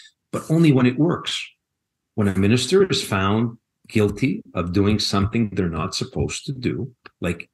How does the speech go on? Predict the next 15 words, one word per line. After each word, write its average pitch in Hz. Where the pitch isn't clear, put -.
issuing 120
a 107
contract 95
to 107
a 101
friend 98
without 80
a 127
public 131
tender, 87
up -
until 185
the 131
Trudeau 135
government, 123